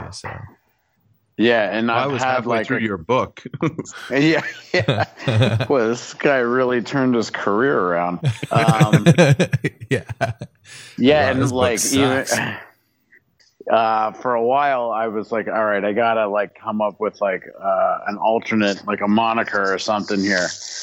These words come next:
Speaker 1: Yeah.
Speaker 2: So I went with, uh, the OK Artist, and, um,
Speaker 1: <laughs>
Speaker 2: it was, like, after Dead Space, one of the Dead Space games, we were doing a book signing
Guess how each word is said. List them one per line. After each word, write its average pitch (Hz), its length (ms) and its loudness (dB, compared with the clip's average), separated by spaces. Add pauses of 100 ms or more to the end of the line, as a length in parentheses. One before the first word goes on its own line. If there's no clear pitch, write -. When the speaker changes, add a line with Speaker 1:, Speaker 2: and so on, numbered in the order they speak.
Speaker 1:
Yeah. 90 80 -8
Speaker 2:
So 117 240 0
I 113 140 2
went 123 260 -2
with, 110 400 -4
uh, 110 220 2
the 110 180 -2
OK 123 400 0
Artist, 113 560 -2 (120)
and, 107 540 0
um, 98 540 0 (640)
Speaker 1:
<laughs> 123 140 2
Speaker 2:
it 117 100 4
was, 113 240 2
like, 113 220 0
after 117 540 -2
Dead 117 540 -2
Space, 110 640 0
one 139 160 2
of 143 80 2
the 135 80 2
Dead 117 260 2
Space 110 340 0
games, 104 340 0
we 107 120 2
were 110 180 4
doing 113 280 2
a 104 80 2
book 123 320 -2
signing 98 540 0